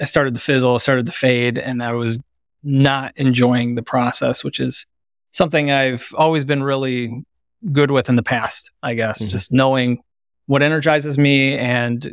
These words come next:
Speaker 1: doing, you know, staying in, true to myself in that regard. So yeah, I was defeated. It, it stunk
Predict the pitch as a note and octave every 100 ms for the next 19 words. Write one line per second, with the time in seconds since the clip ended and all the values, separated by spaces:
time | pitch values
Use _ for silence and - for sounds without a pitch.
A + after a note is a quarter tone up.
0 | C#3 C3 C3+ C3 B2+ C3 B2+ A#2+ - C#3
1 | C3 B2+ B2 - - C#3+ B2 A2+ - B2+
2 | - A#2+ A#2+ - _ _ _ _ _ B2+
3 | A#2+ A2+ A2 - D3 D#3 F3 C#3+ E3 E3+
4 | D3 D3 D#3+ D3+ D3+ D#3 - D3 - -
5 | D3+ - - C#3+ C#3